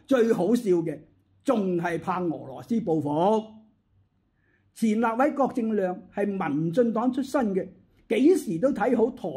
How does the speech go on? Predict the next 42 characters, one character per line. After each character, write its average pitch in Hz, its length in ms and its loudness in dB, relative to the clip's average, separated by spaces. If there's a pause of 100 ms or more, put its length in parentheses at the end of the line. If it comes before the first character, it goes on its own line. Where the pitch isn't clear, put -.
灣 254 240 0
嘅 208 80 0
威 240 160 2 (100)
力。 165 140 -6 (760)
佢 269 140 2
反 262 360 0
對 277 140 4
將 311 240 4
呢 311 60 2
啲 311 220 -2
導 214 300 0
彈 285 80 6
送 247 300 0
去 220 80 6
烏 247 180 0
克 262 220 0
蘭， 139 160 -16 (300)
理 226 240 4
由 269 120 6
係 185 220 -2 (320)
千 320 460 4
祈 165 220 0
咪 180 260 0
打 226 320 -2
到 254 100 6
嗰 240 120 -6
啲 254 160 -2
重 196 300 -2
要 208 160 4
嘅 208 120 4
嘢 202 260 0
啊！ 208 160 -2 (400)
俄 226 280 4
羅 196 240 2
斯 294 240 4
可 254 480 2
能 208 180 2
會 240 140 6
嬲 285 480 4
我 240 120 2
哋 214 200 4
㗎。 247 260 0